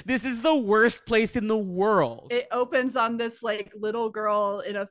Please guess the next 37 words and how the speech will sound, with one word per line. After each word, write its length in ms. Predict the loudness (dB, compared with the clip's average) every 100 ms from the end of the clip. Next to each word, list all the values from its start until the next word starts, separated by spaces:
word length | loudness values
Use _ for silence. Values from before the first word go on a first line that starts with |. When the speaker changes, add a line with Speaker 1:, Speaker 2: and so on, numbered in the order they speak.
| -8
Speaker 2:
field 320 | -6 -4 -6
of 140 | -10
flowers 760 | -8 -6 -4 -4 -6 -6 -8 -4
with 260 | -6 -4
butterflies, 960 | 0 2 4 0 0 2 2 2 -2 -8
"Gonna 360 | -2 0 2 0
be 160 | -2
a 140 | -4 -4
revolution." 840 | -8 -8 -10 -8 -10 -8 -10 -10 -4
Ah, 360 | 2 2 2 -4 -12
it's 380 | -12 -12 -16
just 300 | -10 -10 -12 _
perfection. 840 | -14 -14 -18 -20 _ -18 -18 -20 _ _ -10
Speaker 1:
She 320 | -4 -2 0
has 380 | 2 2 0 -2
red 360 | -2 0 0 -2
hair 440 | -2 0 0 -2
here, 360 | -2 0 0 0
whereas 440 | -2 -2 -4 -4
the 80 | -6
Maddie 320 | -2 -2 -4
Pryor 420 | -6 -4 -4 -4
in 120 | -4
the 100 | -4
Avengers 520 | -4 -4 -2 0 0 0
Annual 500 | -2 -2 -2 -2 -2
had 220 | -6 -8
brown 360 | -6 -2 -2
hair, 280 | -2 -2 -2
but 180 | -4 -6
otherwise 540 | -4 -2 0 -2 -4 -8
it's 140 | -14
the 80 | -10
exact 500 | -10 -8 -8 -8 -12
same 180 | -10 -10
character 360 | -6 -6 -6 -10
design. 420 | -14 -14 -16